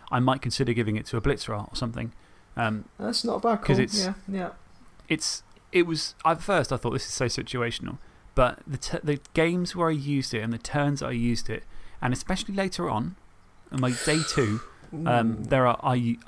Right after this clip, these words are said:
Speaker 1: there are some very important games where I used it. I will, I will, I will be singing its praises to the rooftops. But yeah, it's, it really helps you solidify the bash game, 'cause the bash game comes down to,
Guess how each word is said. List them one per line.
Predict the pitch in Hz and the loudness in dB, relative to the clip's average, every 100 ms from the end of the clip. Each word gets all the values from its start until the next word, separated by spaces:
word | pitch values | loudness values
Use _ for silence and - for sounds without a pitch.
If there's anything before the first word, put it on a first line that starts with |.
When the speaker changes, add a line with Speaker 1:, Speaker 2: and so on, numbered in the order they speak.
| 131 | -6
Speaker 1:
there | 139 127 | 0 2
are | |
some | 110 117 | 2 -2
very | - 139 135 120 | 2 4 4 4
important | 110 - 113 110 | 4 2 2 -2
games | 107 104 104 | -4 -4 -4
where | 110 | -4
I | |
used | 104 104 - | -2 -2 -4
it. | - - - - - | -10 -12 -18 -18 -6
I | 135 120 | 0 2
will, | 113 107 | 2 2
I | 117 | 0
will, | 113 101 101 - - - | 0 -2 -6 -14 -16 -2
I | 131 | 2
will | 113 104 | 4 2
be | 95 | 0
singing | - - 147 123 | 0 2 4 4
its | 110 - | 0 -4
praises | - 139 127 107 101 | -2 2 2 2 -2
to | - | -6
the | 104 92 | -10 -4
rooftops. | 120 117 - 107 - - - - - | -2 -2 -2 -10 -10 -18 -20 -20 -8
But | - | 2
yeah, | 151 - | 4 4
it's, | 160 - - - - - - | 0 -2 -8 -16 -20 -20 -2
it | 185 170 | 0 0
really | 156 196 202 190 | 0 0 2 2
helps | 139 165 - - | 2 -2 -2 -2
you | 131 | -2
solidify | 107 - 131 117 - 120 | -2 0 0 0 -2 -2
the | 107 | 0
bash | 107 104 - | -2 -2 -4
game, | 113 104 | -6 -6
'cause | 127 | -4
the | 151 | 0
bash | 175 180 | 0 0
game | - 131 | -2 -2
comes | 117 131 117 | 0 -2 0
down | 120 117 | 0 0
to, | 117 | -2